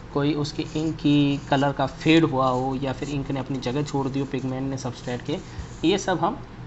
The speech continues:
उसका जो test कर, अ, ये जो हम देखते हैं, इससे हमें ये पता चलता है कि जो आपने print किया है वो alkaline के प्रति resistance रखता है या नहीं रखता है।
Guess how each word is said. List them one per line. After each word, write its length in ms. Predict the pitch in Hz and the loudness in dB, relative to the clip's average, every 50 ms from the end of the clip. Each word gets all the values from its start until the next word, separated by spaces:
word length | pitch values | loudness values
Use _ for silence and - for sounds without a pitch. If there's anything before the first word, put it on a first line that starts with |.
| - | -6
उसका 440 | 143 143 - - 160 165 170 165 156 | -6 -6 -2 2 4 4 6 6 4
जो 280 | 147 147 160 156 156 156 | 2 0 0 0 0 0
test 300 | 156 156 156 151 - - | 0 -2 -4 -4 -4 -6
कर, 120 | - 131 - - - | -8 -8 -8 -6 -4
अ, 180 | 143 135 135 131 | -4 -2 -2 -2
ये 220 | 127 135 147 156 151 - - - | 0 0 0 0 0 -2 -6 -4
जो 100 | 156 160 | -4 -2
हम 220 | 156 156 151 147 | 0 0 0 0
देखते 280 | 127 127 131 - - 151 | 0 -2 -2 -4 -4 -6
हैं, 240 | 135 127 170 233 208 | -6 -4 -6 -4 -4
इससे 240 | 160 147 - - 175 | -6 -4 -4 -4 -2
हमें 160 | 160 180 185 | -2 0 0
ये 100 | 175 190 | 0 0
पता 240 | 185 165 160 165 160 | 0 0 0 0 0
चलता 300 | - 143 131 135 - 139 | 0 -2 -4 -4 -4 -2
है 200 | 156 175 185 175 | -2 -2 -4 -4
कि 120 | - 165 | -4 -4
जो 180 | 147 151 180 202 | -2 -2 0 2
आपने 340 | 175 143 - - 156 165 | 2 2 0 0 -2 -4
print 340 | 160 165 147 147 160 160 - | -4 -4 -4 -4 -4 -4 -4
किया 200 | - 135 151 175 | -2 0 2 2
है 200 | - - - 185 - - - - - - - - | 2 0 -4 -8 -8 -12 -16 -16 -16 -14 -10 -8
वो 260 | 123 123 135 185 240 - - - - - - - - - - - | -4 -2 -2 -2 -2 -6 -10 -14 -14 -14 -14 -16 -16 -14 -8 -4
alkaline 420 | 135 139 147 147 156 156 170 185 170 | -2 0 0 2 2 0 0 0 0
के 100 | - 180 | -2 -4
प्रति 280 | - 185 170 - 180 | -4 -4 0 0 0
resistance 540 | 156 135 127 151 151 - - 160 196 - - - | 2 2 0 -2 -4 -6 -6 -6 -6 -6 -6 -8
रखता 240 | 113 - - 185 175 | -10 -4 0 0 0
है 220 | 160 175 208 247 - - - - 147 | 2 0 -2 -4 -6 -12 -10 -6 -4
या 120 | 147 143 | -2 -2
नहीं 220 | 139 127 127 127 127 | -2 -2 -4 -4 -6
रखता 280 | 113 - - - 107 | -6 -8 -10 -10 -10
है। 220 | 107 117 - - | -10 -10 -12 -14